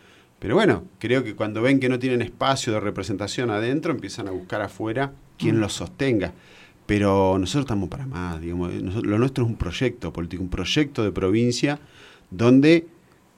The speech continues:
Speaker 1: cada neuquino viva cerca del monumento a San Martín o viva a cientos de kilómetros del mismo, tiene que vivir igual,
Speaker 2: Mm.
Speaker 1: porque, ¿sabes?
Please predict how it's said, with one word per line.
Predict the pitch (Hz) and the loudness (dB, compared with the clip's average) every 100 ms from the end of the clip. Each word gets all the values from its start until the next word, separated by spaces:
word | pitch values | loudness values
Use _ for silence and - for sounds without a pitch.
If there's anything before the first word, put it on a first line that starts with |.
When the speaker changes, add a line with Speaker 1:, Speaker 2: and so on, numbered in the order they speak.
| - | 4
Speaker 1:
cada | 135 147 139 | 10 12 12
neuquino | 123 117 139 123 101 | 8 6 6 6 6
viva | 107 147 139 | 6 6 6
cerca | 120 - 147 160 143 117 | 4 2 6 6 6 2
del | 113 | 4
monumento | 110 107 117 113 | 4 4 2 2
a | 104 | 0
San | 101 101 | 0 0
Martín | 95 101 98 90 | 0 0 -2 -2
o | - 95 | -2 2
viva | 117 135 | 6 6
a | 104 | 4
cientos | - 131 135 | 2 2 2
de | 110 | 0
kilómetros | 117 117 110 | 0 0 0
del | |
mismo, | 151 | 0
tiene | - 131 135 | -2 -2 -2
que | 107 | -2
vivir | 104 117 131 | -4 -2 -2
igual, | 110 170 | 0 2
Speaker 2:
Mm. | 170 | 2
Speaker 1:
porque, | - - | 0 -2
¿sabes? | 110 139 185 233 - | -4 -2 -2 -4 -10